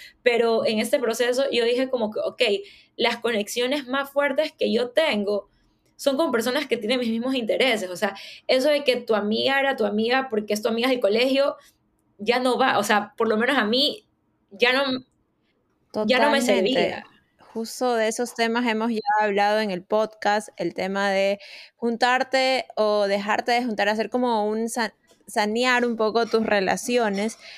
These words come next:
Speaker 2: porque quienes no te suman te restan y al final no te van a ayudar. Y, Avon, en este caso, eh, si una persona recién se está abriendo el tema del cuidado personal, del bienestar,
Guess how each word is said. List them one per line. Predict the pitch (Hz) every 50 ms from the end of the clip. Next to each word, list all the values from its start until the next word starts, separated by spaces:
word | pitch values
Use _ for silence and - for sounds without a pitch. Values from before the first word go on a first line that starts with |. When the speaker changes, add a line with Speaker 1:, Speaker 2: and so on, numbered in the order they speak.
| - - _
Speaker 2:
porque | - 214 226 226 220
quienes | - 226 226 233 226
no | 247 262 262 262
te | - 285 285
suman | - 294 285 277 277 277 277 262 -
te | 240 220
restan | 233 262 269 269 262 - - - 247 247 247 240 -
y | - 214
al | 208 208 196
final | - 202 196 202 202 208 208
no | 214 214 202
te | 202 196
van | 190 190 196 202
a |
ayudar. | 196 180 165 165 170 180 175 170 165 170 - - - - - _ _ _ _ - _ _ _ _
Y, | 240 254 254 254 254 - - -
Avon, | 240 240 247 247 254 262 262 262 - - _ _ _ _ _ _ _ _ _ _ _
en | - 240 240 240 240
este | 254 254 262 - 294 294
caso, | - - 262 262 269 262 - 269 262 254 247 - -
eh, | - 220 214 208 208 214
si | 208 - 226 240
una | 240 254 285 277
persona | - 226 208 202 - 226 214 214 214 214 214 220 220 214 208 -
recién | - 214 220 196 - - - 226 240 254
se | 254 247
está | 226 - - 233 208 208 208
abriendo | - - - 196 190 196 208 233 247 269 294 294 277 262
el | 226 190
tema | - 196 202 202 202 208 214 202
del | 196 190
cuidado | - 185 196 202 196 196 196 190 -
personal, | - 190 185 - - 185 170 185 190 196 196 202 208
del | 202 196 190
bienestar, | 185 190 180 180 196 180 - - - - - - 214 208 208 220 220